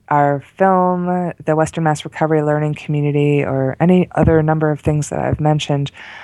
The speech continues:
by going to western mass R L C dot org.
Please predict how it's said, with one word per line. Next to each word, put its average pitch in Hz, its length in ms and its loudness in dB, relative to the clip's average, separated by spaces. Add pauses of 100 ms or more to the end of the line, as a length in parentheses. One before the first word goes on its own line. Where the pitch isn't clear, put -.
(140)
by 151 800 0
going 156 420 0
to 147 760 -2
western 147 580 0
mass 147 360 0
R 143 240 0
L 143 180 0
C 143 340 0
dot 135 280 0
org. 143 440 0